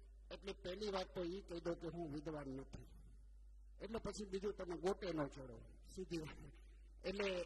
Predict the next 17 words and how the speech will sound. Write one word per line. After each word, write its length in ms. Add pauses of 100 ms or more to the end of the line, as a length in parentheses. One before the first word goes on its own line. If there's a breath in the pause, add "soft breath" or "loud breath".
(140)
હું 120
કોઈ 220
વિદ્વાન 380
નથી. 300
કવિ 340
ન 80
હું 200
મેં 300
ન 120
ચતુર 460
કહાઉં, 580
મતિ 320
અનુરૂપ 540
મેં 220
રામ 320
ગુણ 300
ગાઉં. 360